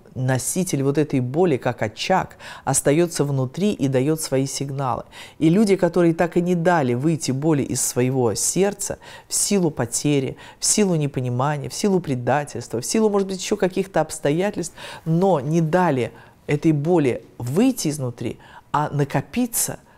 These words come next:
то это стало разрывать душу внутри, это стало разрывать организм снаружи,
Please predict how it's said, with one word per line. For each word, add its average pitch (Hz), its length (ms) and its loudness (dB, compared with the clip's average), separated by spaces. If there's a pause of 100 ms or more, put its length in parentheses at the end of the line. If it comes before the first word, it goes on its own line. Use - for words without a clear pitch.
(200)
то - 200 2
это 190 240 2
стало 151 400 0
разрывать 147 640 0
душу 165 400 2
внутри, 117 480 -10 (240)
это 175 220 2
стало 180 340 2
разрывать 170 480 2
организм 170 680 2
снаружи, 151 600 0